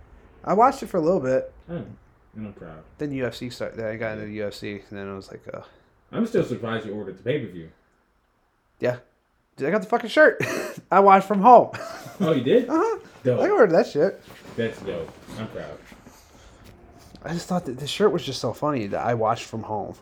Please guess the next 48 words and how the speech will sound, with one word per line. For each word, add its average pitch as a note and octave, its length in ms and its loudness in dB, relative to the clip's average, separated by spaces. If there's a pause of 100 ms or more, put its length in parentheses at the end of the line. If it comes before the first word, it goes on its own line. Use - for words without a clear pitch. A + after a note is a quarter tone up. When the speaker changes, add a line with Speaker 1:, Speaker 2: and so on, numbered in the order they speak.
(320)
Speaker 1:
<laughs> - 0 -
Speaker 2:
<laughs> B2 140 -8 (2250)
Speaker 1:
But, E3 80 0
like, D#3 280 0
you C#3 140 0
know, C3 80 2
you B2 140 -2
see, C#3 180 -2
like, B2 160 0
these B2 140 -8
people A#2+ 240 -6
like A#2 120 0
M B2+ 200 -6
J B2 180 -4
F G#2 520 -2
and G2+ 240 -10
then, G2 180 -8
you G2+ 80 -8
know, G2+ 100 -6
Darby A2+ 360 -2
Allin, G#2 320 -2
Orange B2 340 -2
Cassidy. A#2 560 -2
I C#3+ 280 4
did D#3+ 160 0
not B2+ 220 0
like A#2+ 120 -4
Orange A2+ 180 -6
Cassidy A2+ 340 -4
at F#2+ 80 -6
first, A2+ 300 -4
but - 100 -10
now A2+ 220 -4
I A2+ 120 -2
think A2+ 200 -10
he's F#2+ 160 -14
fucking F2 260 -8
Speaker 2:
Yeah, F#2 80 -18
Speaker 1:
hysterical. G2 500 -8
Speaker 2:
a A2 60 -6
lot B2 200 -4
of C3+ 60 -10
people C3 200 -8
don't F#2+ 140 -10
like F#2+ 200 -12
him E2 80 -16
at E2+ 120 -18
first. F2+ 300 -16